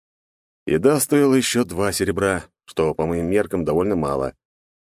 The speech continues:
Если грабануть ещё десятка-два кораблей, то можно здесь жить безбедно лет пятьсот. В этой харчевне мы застряли надолго. Я слушал о том, что он рассказывал,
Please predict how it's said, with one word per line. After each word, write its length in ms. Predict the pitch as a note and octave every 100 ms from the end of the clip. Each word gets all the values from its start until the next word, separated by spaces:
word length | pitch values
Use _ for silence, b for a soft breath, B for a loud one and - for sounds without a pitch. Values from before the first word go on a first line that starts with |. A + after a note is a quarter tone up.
| _
Если 260 | - F#2+ F2+
грабануть 420 | D#2+ F2+ G2+ G2+
ещё 260 | D#2 A2+ F#2+
десятка-два 520 | D#2 F2+ - D2 E2
кораблей, 440 | C#2+ D2 G#2 F2 - _ _ _ _
то 100 | B2+
можно 260 | D3+ A2+ A#2+
здесь 200 | A2 G#2
жить 260 | F2+ C3
безбедно 560 | E2+ F#2 F#2 G2+ B2 F#2+
лет 200 | G2+ A2
пятьсот. 460 | - - - B1 - _ _ _ _ _ _ _ _ _ _
В 80 | D#2
этой 240 | E2+ D#2+ C#2
харчевне 560 | C2+ - G2+ G2 E2+
мы 160 | D#2+ D#2+
застряли 480 | D2+ - D2+ D2 D2+
надолго. 500 | D#2+ C#2+ A#1+ G#1 _ _ _ _ _ _ _ _ _ _ -
Я 180 | A#2+ D#3+
слушал 360 | D#3 D3+ B2
о 60 | G2+
том, 380 | - B2+ G2+ - _ _ _
что 180 | - B2
он 80 | G2
рассказывал, 760 | F2 - A#2+ A#2 G#2+ G2+ E2+